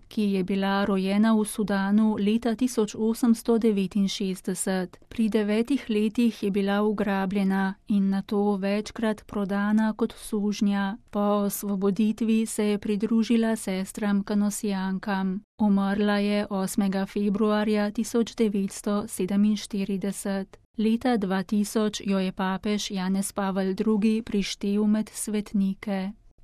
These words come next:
Škofovska konferenca Anglije in Walesa je za današnji dan pripravila molitev, posvečeno žrtvam trgovine z ljudmi.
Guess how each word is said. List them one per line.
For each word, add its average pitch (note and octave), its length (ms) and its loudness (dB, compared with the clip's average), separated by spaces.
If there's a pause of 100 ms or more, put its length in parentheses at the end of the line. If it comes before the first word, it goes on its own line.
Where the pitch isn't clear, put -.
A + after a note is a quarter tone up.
Škofovska A3+ 760 -2
konferenca A3 880 2
Anglije A3+ 580 4
in G3 160 2
Walesa G#3+ 680 2
je G#3 100 0
za G#3 120 -2
današnji G3+ 580 0
dan G#3 340 2
pripravila A3 720 2
molitev, A3 680 4
posvečeno G#3+ 840 0
žrtvam A3 680 2
trgovine G3+ 640 2
z - 60 -8
ljudmi. G3 600 0